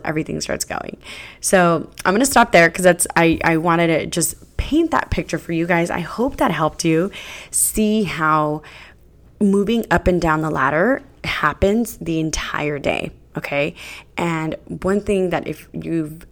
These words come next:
haven't listened to this show before, and this is your first episode, I wanna remind, remind you guys that so many things happen automatically without your control.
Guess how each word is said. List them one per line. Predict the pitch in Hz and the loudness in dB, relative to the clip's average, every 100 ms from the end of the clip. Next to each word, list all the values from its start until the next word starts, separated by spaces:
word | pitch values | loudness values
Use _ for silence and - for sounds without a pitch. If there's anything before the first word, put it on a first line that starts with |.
| - | -10
haven't | - 247 - | -6 -4 -2
listened | 170 170 170 165 | 0 2 0 -2
to | 151 | -2
this | 151 - | -2 0
show | 160 156 | 0 -2
before, | 147 - | -6 -6
and | - | -6
this | 156 | -4
is | 165 | -4
your | 165 | -4
first | 143 156 160 | -6 -6 -6
episode, | 151 156 - - - - - - - - | -6 -4 -2 -4 -6 -12 -18 -18 -20 -8
I | - | -2
wanna | 170 202 233 | 0 2 2
remind, | 185 170 160 - | 2 0 -2 -2
remind | 165 156 156 | -2 -2 -4
you | 156 | -2
guys | 151 160 | -2 -2
that | - - | -4 -2
so | - 190 | 0 2
many | 226 262 | 2 0
things | 214 175 | 0 -2
happen | - 135 - 170 220 254 - - - - _ _ - _ - - _ - - | -2 -6 0 0 0 -2 -8 -20 -20 -20 _ _ -20 _ -20 -20 _ -14 -4
automatically | 175 170 165 147 165 233 262 294 - - | 0 0 0 -2 0 0 0 -2 -8 -10
without | 156 165 170 175 - 151 151 - | -2 0 0 -4 -10 -6 -6 -6
your | 160 | -10
control. | - 165 - 165 - | -8 -8 -4 -4 -4